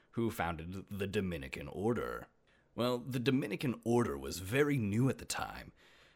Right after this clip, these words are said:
and it happens that Saint Dominic was in Rome on orders from Pope Honorius the third to help consolidate and reform the nuns within the city and kind of establish them in a new convent, uh, under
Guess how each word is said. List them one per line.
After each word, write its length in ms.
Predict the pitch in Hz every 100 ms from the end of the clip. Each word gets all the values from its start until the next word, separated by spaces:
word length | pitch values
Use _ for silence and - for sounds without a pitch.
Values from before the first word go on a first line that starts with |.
| -
and 340 | 101 98 101 95
it 180 | 113
happens 640 | - 139 175 - 90 90 85
that 240 | 82 -
Saint 380 | - 135 127 -
Dominic 600 | 87 87 92 - - -
was 200 | 95 90
in 320 | 107 123 101
Rome 340 | 95 110 90 82
on 180 | 87 -
orders 360 | 110 92 85
from 380 | - - 82 82
Pope 260 | - 107 -
Honorius 800 | - 92 90 90 65 62 - - -
the 100 | 95
third 500 | - - 175 69 120 - _ _ -
to 120 | 104
help 260 | 127 135
consolidate 960 | - 135 - - 143 165 139 113 117 113 -
and 160 | 110
reform 580 | 98 101 - 113 110 113
the 80 | 98
nuns 440 | 95 123 113 98
within 280 | 90 87 87
the 100 | 73
city 440 | - 160 127 71 113
and 140 | 139
kind 140 | - 95
of 80 | 85
establish 520 | - - 104 101 -
them 180 | 85 80
in 140 | 71
a 120 | 62 65
new 500 | 85 131 156 76 - -
convent, 600 | - - 107 53 - - - - - _ -
uh, 400 | - - - -
under 540 | 117 110 76 65 60